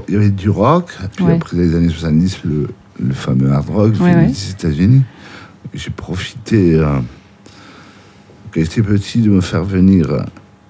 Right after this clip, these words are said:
Speaker 1: les Kings, euh, c'est du rock, euh,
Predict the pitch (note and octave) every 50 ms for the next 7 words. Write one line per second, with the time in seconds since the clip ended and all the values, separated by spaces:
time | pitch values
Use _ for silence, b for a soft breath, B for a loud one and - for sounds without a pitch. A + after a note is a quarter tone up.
0 | _ _ - A2 A2+ A2 G#2+ G2+ - - - G#2+ G2 G2+ G2 F#2+ F#2+ F#2 F2+ D#2+
1 | C#2+ - - - - - - - - - - G#2 F#2+ F#2+ F#2 F2+ E2+ - F2 F#2
2 | F#2 G2 - - - F2+ D#2 D2 C#2+ B1+